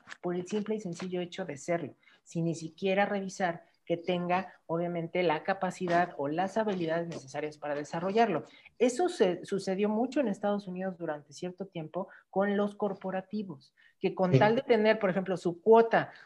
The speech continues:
Speaker 1: de gente L G B T dentro del,
Speaker 2: Ajá.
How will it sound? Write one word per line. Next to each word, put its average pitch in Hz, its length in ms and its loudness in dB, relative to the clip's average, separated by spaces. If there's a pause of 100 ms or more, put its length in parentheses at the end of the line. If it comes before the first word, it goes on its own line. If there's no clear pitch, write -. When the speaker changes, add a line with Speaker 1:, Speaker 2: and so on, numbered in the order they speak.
Speaker 1:
de 165 120 4
gente 220 340 6
L 233 200 8
G 226 120 4
B 214 100 4
T 165 300 0 (220)
dentro 156 360 2
del, 151 160 0
Speaker 2:
Ajá. 107 380 2